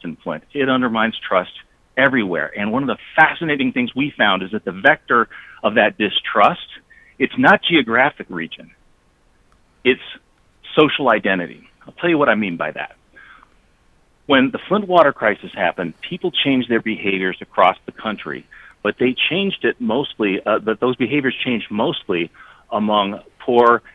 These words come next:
and non-white populations, because people in other parts of the country could look at Flint and say, "Hey, that's, that's a city that looks a little bit like mine.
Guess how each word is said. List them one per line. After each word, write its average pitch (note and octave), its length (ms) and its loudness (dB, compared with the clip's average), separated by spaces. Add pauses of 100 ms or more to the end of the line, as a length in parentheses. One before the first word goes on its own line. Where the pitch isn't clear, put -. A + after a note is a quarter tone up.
(140)
and G2 160 -2
non-white F#2 460 -2
populations, D#2 720 -6 (600)
because G2 280 -8 (160)
people C#3+ 560 0 (320)
in A2+ 120 0
other B2 160 2
parts B2 320 2
of - 60 -20
the A2+ 60 -6
country A2 440 -6
could F2+ 140 -14
look F2 200 -8
at F#2+ 80 -10 (120)
Flint A2+ 240 -4
and F#2+ 180 -12
say, F#2 320 -4 (240)
"Hey, F2+ 280 0
that's, G#2 220 -2 (480)
that's A#2+ 160 -6
a D#3 180 -6
city A#2+ 180 -4
that A2 60 -8
looks - 260 -10
a A#2+ 60 -10
little A2+ 100 -8
bit B2 120 -6
like G2+ 200 -2
mine. G2+ 400 -4